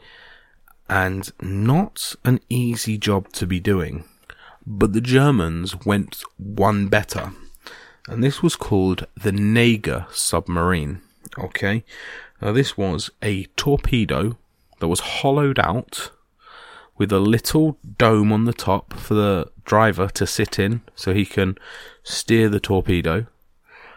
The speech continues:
and underneath it was another torpedo that was attached that could actually fire. So, as crazy as that sounds, that is a,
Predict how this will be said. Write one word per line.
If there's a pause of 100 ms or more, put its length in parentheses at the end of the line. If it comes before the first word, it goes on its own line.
(140)
and (240)
underneath
it (640)
was
another
torpedo (200)
that
was
attached (580)
that
could (520)
actually
fire. (2000)
So, (840)
as
crazy
as
that
sounds,
that
is
a,